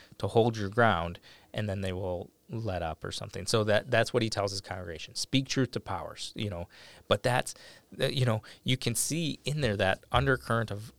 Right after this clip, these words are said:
of that Marxism. We have to then decide who is in power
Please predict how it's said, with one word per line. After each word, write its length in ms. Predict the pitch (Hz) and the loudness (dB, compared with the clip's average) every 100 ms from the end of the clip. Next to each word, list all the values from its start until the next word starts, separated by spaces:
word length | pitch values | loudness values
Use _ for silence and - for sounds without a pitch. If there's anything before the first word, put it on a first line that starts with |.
| - | -4
of 240 | 110 107 | -4 -2
that 240 | 101 90 - | -2 -2 2
Marxism. 560 | 107 123 - 107 98 | 2 4 2 -2 -2
We 140 | 110 107 | -4 -4
have 360 | - 110 - | 0 0 0
to 360 | - 113 101 98 | -2 -2 -2 -6
then 440 | 147 117 95 95 98 _ | -4 -2 0 -2 -6 _
decide 680 | - 98 - 151 135 107 107 - - - | -2 0 4 4 2 0 -4 -8 -12 0
who 300 | 123 131 123 | 2 4 2
is 180 | 120 110 | -2 -4
in 140 | 95 | -6
power 420 | - 90 90 92 | -2 0 2 0